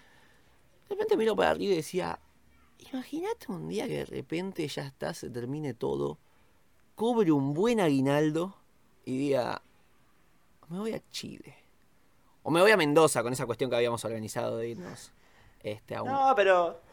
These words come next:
Speaker 2: pero si, si tenís la plata, te venís a Chile, y acá en Chile tenís casa. Así
Speaker 1: Claro,
Speaker 2: que
Speaker 1: eso es una cuestión que ta-, que también es interesante. <laughs>
Speaker 2: Sí,
Speaker 1: El tema
Speaker 2: así que
Speaker 1: de-,
Speaker 2: acá en
Speaker 1: del
Speaker 2: Ch-,
Speaker 1: hotel.
Speaker 2: acá en Chile tenéis dónde llegar, po.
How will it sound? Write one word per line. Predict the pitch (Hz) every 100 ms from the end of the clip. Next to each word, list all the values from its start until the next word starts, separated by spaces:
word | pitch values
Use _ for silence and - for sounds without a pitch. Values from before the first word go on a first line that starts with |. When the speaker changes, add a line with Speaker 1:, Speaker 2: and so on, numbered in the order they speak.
| - -
Speaker 2:
pero | 185
si, | 185 196 180
si | - 175
tenís | 156 156 208 220 208
la | 180 160
plata, | 156 - 202 208
te | 160
venís | 156 170
a | 170
Chile, | 170 160 180 190 170
y |
acá | 151 170
en | 170
Chile | 196 170
tenís | 165 151
casa. | - 143 170 - - _ _ - - - - - -
Así | 156
Speaker 1:
Claro, | 147 143 120
Speaker 2:
que | 156 151 147 143
Speaker 1:
eso | 135 165
es | 143
una | 131
cuestión | 120 117 123 117
que | 110
ta-, | 98 104
que | -
también | 120 113 110
es | -
interesante. | 107 104 - 110 95 165 -
<laughs> | 160 139 135 - - -
Speaker 2:
Sí, | - 160
Speaker 1:
El | 160 156 165 -
tema | 180 - -
Speaker 2:
así | -
que | 170
Speaker 1:
de-, | 151
Speaker 2:
acá | - 180
en | 185
Speaker 1:
del | 117
Speaker 2:
Ch-, |
Speaker 1:
hotel. | - 214 185
Speaker 2:
acá | 165 196
en |
Chile | 190 214
tenéis | 202 202
dónde | 202 185 175
llegar, | 160 160 190 -
po. | -